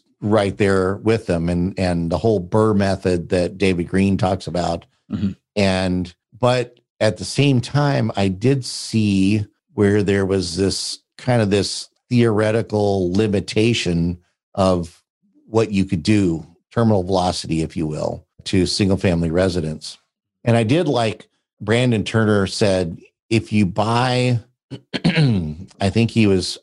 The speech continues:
Speaker 1: if, if you, if you buy a single family residence every year for, I think he was saying ten years, and then on the tenth year, you refinance the first one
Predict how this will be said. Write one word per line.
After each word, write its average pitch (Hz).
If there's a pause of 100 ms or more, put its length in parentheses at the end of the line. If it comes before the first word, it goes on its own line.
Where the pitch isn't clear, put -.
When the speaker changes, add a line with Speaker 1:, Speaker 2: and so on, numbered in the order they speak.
Speaker 1:
if, 92
if 95
you, 92 (400)
if -
you 104
buy 113
a 160
single 147
family 127
residence 95 (180)
every 131
year 107 (380)
for, 101 (240)
I 92
think 127
he 135
was 107
saying 98
ten 104
years, 78 (280)
and 95
then 107
on 101
the 92
tenth 139
year, 98 (260)
you 101
refinance 110
the 80 (160)
first 139
one 85